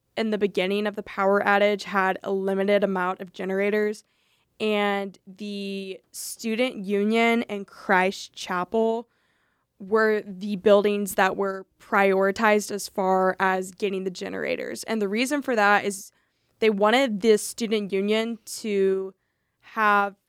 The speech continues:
power, um, or at least have some power to stay warm, so that if they were off-campus students or students in residence halls or dorms, they could go there to get warm.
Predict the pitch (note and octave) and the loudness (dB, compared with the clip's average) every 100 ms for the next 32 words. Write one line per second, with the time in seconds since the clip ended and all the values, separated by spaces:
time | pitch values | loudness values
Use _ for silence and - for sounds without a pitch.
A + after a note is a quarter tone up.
0 | _ _ - - G3 F#3+ G#3 B3 C4 C#4 | _ _ -20 -6 2 4 4 6 4 2
1 | C#4+ _ _ _ _ G#3+ G3+ G3 A#3+ A#3 | -4 _ _ _ _ 0 0 4 4 4
2 | A#3+ B3 A#3+ - C4 A3 G#3 G#3 - - | 2 0 -2 -4 -2 0 0 -4 -10 0
3 | G#3 G#3 G#3+ A3 A3+ G#3 - - G3 G3+ | 2 2 4 4 4 2 -2 -2 -2 -2
4 | F#3 F#3+ G3 A#3 C4 C4+ _ _ _ - | 0 2 2 0 -2 -8 _ _ _ 0
5 | B3 A3 G#3 G3+ G3+ G#3 G3+ G#3+ G3+ - | 2 4 4 4 4 0 0 4 4 2
6 | F#3+ - - C4+ C#4 C4 - B3+ A#3+ A#3+ | -2 -4 -4 -2 -2 -4 -2 2 2 2
7 | A#3 - - G#3+ G#3 - A#3 G#3+ G#3 G#3 | -2 -8 -4 -2 -4 -8 -4 -2 -2 -4
8 | - - G3 F#3+ G#3 G#3+ G#3+ - - - | -8 -6 -2 0 0 -2 -6 -8 -14 -4
9 | A3 G#3 G3+ G3 G3+ G3 G3 G3 G3 G#3 | 4 4 4 0 -4 -2 0 0 -2 -6
10 | - _ _ _ _ _ _ _ _ - | -12 _ _ _ _ _ _ _ _ -16
11 | F#3+ A3 G#3 A#3 F3+ A3 G3 G#3 G3+ G#3 | 0 2 2 -2 0 2 4 2 4 4
12 | G#3 G3 G#3 G3 - G3+ G#3 D2+ D2 - | 2 0 -6 -6 -6 -4 -4 -4 -8 -16